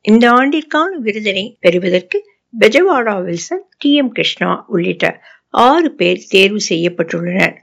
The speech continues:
மனித கழிவுகளை மனிதனே அள்ளுவதை எதிர்த்து கடந்த முப்பத்தி இரண்டு ஆண்டுகளாக போராடி வருவதற்காகவும்,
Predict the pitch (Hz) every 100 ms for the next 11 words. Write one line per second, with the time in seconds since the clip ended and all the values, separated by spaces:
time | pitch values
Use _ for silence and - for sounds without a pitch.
0 | _ - 190 247 302 320 294 233 254 247
1 | 254 220 208 185 208 240 247 262 - 190
2 | 208 202 190 175 170 175 - - - _
3 | _ _ - 214 220 220 214 214 339 330
4 | 285 233 214 196 233 277 269 240 220 208
5 | - 180 208 214 202 180 180 170 170 165
6 | 170 185 214 156